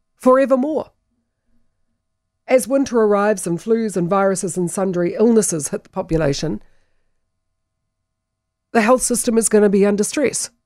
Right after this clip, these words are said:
So what <laughs> Ashley's saying is that we have a pretty much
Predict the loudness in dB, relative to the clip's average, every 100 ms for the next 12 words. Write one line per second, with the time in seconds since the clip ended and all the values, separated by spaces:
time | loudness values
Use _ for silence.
0 | _ _ _ _ _ _ _ _ -20 _
1 | _ _ _ _ _ _ -2 2 2 2
2 | 2 4 2 0 -10 -6 -4 -2 0 0
3 | 0 -2 -6 -12 -20 -2 0 0 -2 0
4 | 0 0 -2 -4 -14 _ -2 2 2 0
5 | -6 -14